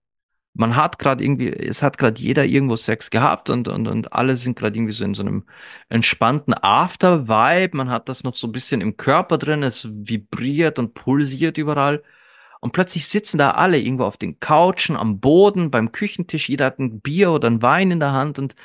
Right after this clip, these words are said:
es fangen so interessante philosophische Gespräche an. Und damit meine ich wirklich philosophische. Sei das jetzt, äh,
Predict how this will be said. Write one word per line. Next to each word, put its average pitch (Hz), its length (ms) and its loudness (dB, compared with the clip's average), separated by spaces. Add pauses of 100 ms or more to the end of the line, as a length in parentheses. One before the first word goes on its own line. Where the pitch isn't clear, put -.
(340)
es - 160 -4
fangen 156 240 2
so 143 140 2
interessante 143 800 0
philosophische 123 800 -2
Gespräche - 640 -6
an. - 240 -12 (560)
Und 127 100 -4
damit 151 200 0
meine 139 200 2
ich 127 140 -6
wirklich 180 280 -4
philosophische. 113 580 -4
Sei 120 240 0
das 156 200 -4
jetzt, - 320 -8 (680)
äh, 120 300 2